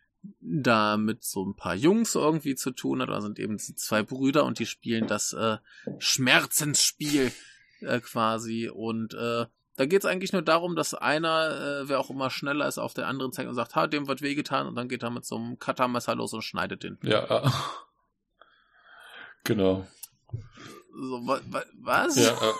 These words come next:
Speaker 2: und ta-, und,
Speaker 1: Was?
Speaker 2: und, und, und pädagogisch tarnt Yamato es ja damit, dass er sagt, ähm, dass Leute, die se-, wenig, also die, die, die müssen halt einfach an ihrem Selbstbewusstsein arbeiten. Genau.
Speaker 1: Mhm.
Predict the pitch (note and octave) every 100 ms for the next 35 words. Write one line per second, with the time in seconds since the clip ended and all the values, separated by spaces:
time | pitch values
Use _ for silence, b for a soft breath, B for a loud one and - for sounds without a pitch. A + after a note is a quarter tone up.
0 | - B - A#2+ B2 - - B2+ - C3
1 | C3+ C3 C3+ B2+ - - - C3 B2 A#2+
2 | A#2+ D3 D#3 - B2+ B2+ C3 B2 B2 B2
3 | B2 A#2 A2+ G#2+ F#2+ A2 A#2 A2 A2+ G#2+
4 | A2 - - B B B B B _ A2
5 | G#2+ G#2 G2+ G#2 - _ _ _ _ _
6 | _ - G#2+ G#2 - A2 A2 A2+ A2+ G#2
7 | - G#2+ G#2 G#2 G2+ G#2 - _ - -
8 | A#2+ A2 A#2+ A2+ A#2 - A2 A2 A2 G#2
9 | A2 A2 A2+ B2 B2 G#2+ A#2+ G#2 A2 A2
10 | G#2+ G#2 - A2 - - G2+ G2+ - G2
11 | G2 G2 G2 F#2+ - G2 - _ B B
12 | B B _ _ - E3+ F#3 -